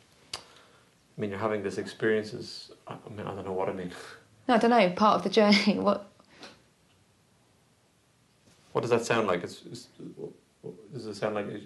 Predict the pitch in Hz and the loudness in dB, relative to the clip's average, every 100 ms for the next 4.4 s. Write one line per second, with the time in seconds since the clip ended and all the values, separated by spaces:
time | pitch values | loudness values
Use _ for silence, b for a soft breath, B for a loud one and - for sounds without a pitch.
0 | - 110 104 101 113 - 95 87 90 95 | -12 -10 -8 -4 -4 -2 -2 -2 -4 -6
1 | 92 269 330 220 208 285 269 254 254 - | 0 6 8 8 6 4 4 4 4 2
2 | B B B B B _ _ _ - - | B B B B B _ _ _ -10 2
3 | 247 277 262 240 - 254 254 202 - 190 | 4 6 6 6 4 6 6 6 4 4
4 | 240 214 180 | 4 4 0